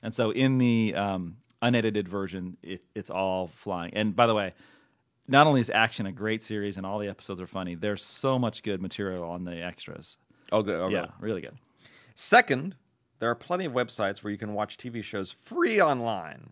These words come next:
Speaker 2: but they are rest-, all restricted to the U S A. What I wanna know is, is if there are any websites available outside the U S that your international listeners,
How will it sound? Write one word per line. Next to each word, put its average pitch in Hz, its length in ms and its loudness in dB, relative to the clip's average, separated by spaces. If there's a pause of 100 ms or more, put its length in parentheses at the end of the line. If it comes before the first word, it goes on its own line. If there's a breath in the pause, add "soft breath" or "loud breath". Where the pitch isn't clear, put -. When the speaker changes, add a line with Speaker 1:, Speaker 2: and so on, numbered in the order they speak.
(160)
Speaker 2:
but 110 100 -8
they 135 80 -4
are 135 120 0
rest-, 143 280 -4 (300)
all 190 320 -2
restricted 135 580 -6
to 135 80 -6
the 123 100 -2
U 143 140 4
S 151 180 2
A. 156 140 2
What 123 200 4
I 208 120 6
wanna 247 220 4
know 190 240 10
is, 87 400 0 (400)
is 101 140 -8
if 131 120 -6
there 110 140 2
are 98 60 0
any 135 220 -2
websites 113 520 0
available 98 440 -2
outside 156 680 0
the 92 80 -6
U 82 240 -8
S - 280 -18 (200 loud breath)
that 92 180 -8
your 92 80 -6
international 131 640 0
listeners, - 640 -12